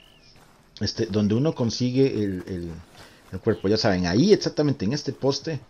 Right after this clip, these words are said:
ahí donde está la cabeza con, con el primer, este, con el primer pedazo de, del mapa para resolver el,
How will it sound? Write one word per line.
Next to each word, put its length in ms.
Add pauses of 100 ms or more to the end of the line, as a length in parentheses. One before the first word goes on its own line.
(360)
ahí 180
donde 300
está 540
la 200
cabeza 560 (140)
con, 360 (140)
con 140
el 80
primer, 480 (1040)
este, 640
con 180
el 80
primer 380
pedazo 580
de, 300
del 240
mapa 340
para 180
resolver 580
el, 280